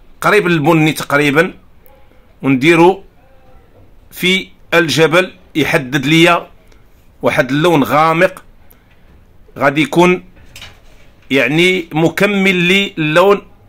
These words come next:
الوردي البرتقالي تحت بالضبط. لاحظوا، ودائمًا بالسكين باش نحاول دائمًا نغني ألوان الإضاءة ونعطي للجبل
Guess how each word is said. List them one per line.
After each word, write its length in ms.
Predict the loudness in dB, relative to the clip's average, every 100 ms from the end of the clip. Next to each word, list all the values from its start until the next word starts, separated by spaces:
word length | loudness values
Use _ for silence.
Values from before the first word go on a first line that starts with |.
| -20 _ -8 -2
الوردي 460 | 2 4 4 2
البرتقالي 680 | 0 0 -2 -2 -2 -2 -2 -8 -18 -20 -20 _
تحت 440 | -4 -4 -8 -18 -18 -20 _ _ -20 -8
بالضبط. 560 | -6 -2 -2 -2 -2
لاحظوا، 360 | -2 -2 0 -4 -4 -16 -20 -20 -20 -20 _ -20 _ -20 -20 -20 -20 -20 -14 -8
ودائمًا 460 | -2 -2 2 2
بالسكين 680 | 2 -2 -4 -6 -2 -2 -2 -12 -20 -20 -20 -20 -20 -20 -20 -20 -20 _
باش 260 | -2 -2 -2
نحاول 440 | -2 0 2 2
دائمًا 520 | 0 0 2 0 -2 -8 -20 -20 -4
نغني 500 | -2 2 2 2 2
ألوان 280 | 2 4 2
الإضاءة 720 | 0 -2 2 2 2 -2 -6 -20 -20 -20 _ -20 -20 -8 -2
ونعطي 400 | 0 0 0 0
للجبل 640 | 0 0 0 2 0 -4